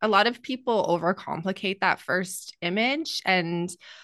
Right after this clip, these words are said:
when people are scrolling through, there's so many different images, right? Like, you can't really see what the design looks like. And since I knew that my design was a lot more, like, high quality than a lot of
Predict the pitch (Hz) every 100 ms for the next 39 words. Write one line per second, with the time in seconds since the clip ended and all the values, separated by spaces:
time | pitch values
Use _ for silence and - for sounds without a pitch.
0 | - - 208 247 254 240 240 - 202 190
1 | 196 202 165 165 - 185 170 165 156 151
2 | 135 160 160 160 143 139 151 - 165 -
3 | - 180 180 214 202 - 185 165 160 -
4 | - 165 160 160 - - 170 170 143 117
5 | 143 139 151 - - 302 427 - _ -
6 | - _ - 220 233 233 233 233 202 185
7 | 196 175 - 170 165 165 170 151 156 156
8 | 160 156 - 165 147 143 143 156 - 170
9 | 151 151 165 147 147 139 - - 160 -
10 | 101 120 185 233 262 240 190 151 143 143
11 | 151